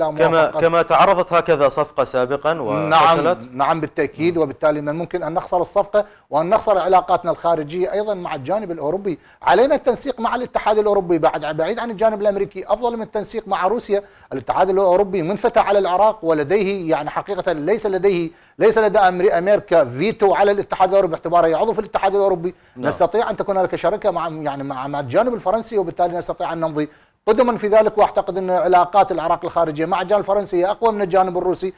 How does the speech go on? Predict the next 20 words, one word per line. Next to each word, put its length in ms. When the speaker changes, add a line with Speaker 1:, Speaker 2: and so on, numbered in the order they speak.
Speaker 2:
وأيضًا 380
ال-، 560
يعني 220
فرنسا 380
ليس 220
لديها 520
حرب 400
مع، 400
آه، 720
أوكرانيا، 540
وبالتالي 460
نستطيع 540
أن 280
نناور، 500
ومع 400
ذلك 300
تبقى 320
علاقاتنا 500
الدبلوماسية 600
مفتوحة 520